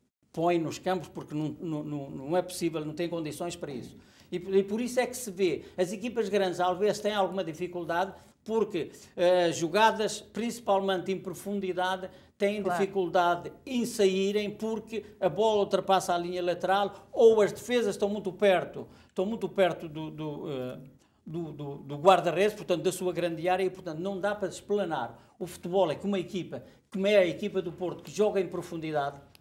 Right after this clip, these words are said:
Speaker 1: joga muito em profundidade, abre nas alas, e depois também há uma coisa que eu já tinha avisado, com o Marega,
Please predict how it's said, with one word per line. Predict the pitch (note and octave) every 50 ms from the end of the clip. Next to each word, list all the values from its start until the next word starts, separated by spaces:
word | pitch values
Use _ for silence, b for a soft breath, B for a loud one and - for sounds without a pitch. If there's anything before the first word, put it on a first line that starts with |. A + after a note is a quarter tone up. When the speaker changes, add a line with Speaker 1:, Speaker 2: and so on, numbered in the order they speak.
| _ _ _ _ _ _
Speaker 1:
joga | - D#3+ E3+ G3+ F3 D3+
muito | D3+ F3+ A#3 B3 A#3 A#3+
em | G#3+ G3+
profundidade, | G#3 G3+ F3+ - - F3+ F3+ E3+ E3+ E3+ E3+ E3+ E3 D#3 C#3+ C3+ C3+ C#3 - B B B
abre | B F3 G3 F#3+ G3+ G3+ A3 G#3 F3+ E3
nas | F3+ F3+ F3 D3+ -
alas, | E3 E3 D#3+ D3+ C#3+ C#3+ D3 D#3 D#3 - B B B B B -
e | D4+ C4 B3+ B3 A#3+ B3 -
depois | - F3+ F3 - - F#3+ G#3 G3
também | G#3 G#3 F#3+ G3 G3+ G3+
há |
uma | G3 F#3+ F3
coisa | F3+ F#3+ F3
que | E3 E3
eu | D3
já | D#3+ D3
tinha | - F3 E3+ E3+
avisado, | F3 F3 F#3+ F#3+ D#3 E3+ E3+ D#3 C#3+ B2+ B2+ B B B B B B B B - - - -
com | A3+ B3+
o | C4 B3
Marega, | A3+ G#3 G3 F#3 F3 E3 C#3 D3+ D3+ C#3 C#3+ E3 F#3